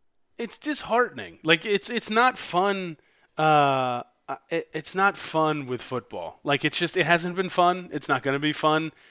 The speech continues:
The season's pretty much over in, like, four weeks for, for Eagles fans, and just get kinda used to it. It's just like, whatever. We're just, we're good. Uh, somehow, somehow for, for Eagles fans, it was better in May when there was no sports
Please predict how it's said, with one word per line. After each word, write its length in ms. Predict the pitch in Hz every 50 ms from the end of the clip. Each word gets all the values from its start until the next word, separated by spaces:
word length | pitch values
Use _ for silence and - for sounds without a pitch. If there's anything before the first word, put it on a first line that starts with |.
| _ - - - _ -
The 80 | 143
season's 440 | - - 170 175 165 151 165 156 131
pretty 240 | - - 175 185 185
much 220 | 185 160 147 -
over 340 | 156 151 151 147 135 147 147
in, 80 | 143 139
like, 180 | 139 135 131
four 280 | - - - 156 143 135
weeks 300 | 135 135 135 131 - -
for, 340 | - - 135 131 123 120 117
for 160 | - - 139
Eagles 400 | 139 135 135 127 135 131 127 -
fans, 400 | - 139 135 131 135 143 147 143
and 100 | 151 165 165
just 200 | 180 170 - -
get 180 | 196 196 -
kinda 240 | - 185 190 202 202
used 300 | 190 196 220 220 - -
to 100 | - 104
it. 120 | 98 92
It's 160 | 123 135 - -
just 220 | 180 165 - -
like, 180 | 185 175 - 202
whatever. 480 | 202 190 180 180 175 175 175 170 165 175
We're 140 | 175 175
just, 280 | 165 165 170 160 - -
we're 140 | 170 170 160
good. 300 | 147 147 143 147 139 - _ _ - _ _ - - - -
Uh, 140 | - 190 208 - 185 180 -
somehow, 580 | - - 226 226 226 208 226 226 220 208 -
somehow 520 | - - - 262 277 254 233 247 233 226 214
for, 420 | - - - 196 190 185 180 - -
for 220 | - - 175 175
Eagles 340 | 175 170 165 160 160 151 -
fans, 400 | - 160 151 147 143 143 139 135
it 80 | 147
was 140 | 147 147 127
better 400 | 120 143 143 139 143 139 139 139
in 420 | 135 135 131 131 131 127 120 117 _ _ _ _ _ _ _ _ -
May 400 | 147 143 151 147 143 135 135 135
when 180 | 127 127 127 127
there 120 | 123 120
was 180 | 120 127 113 117
no 160 | 135 131 127
sports 520 | 120 - - - 110 107 101 98 - -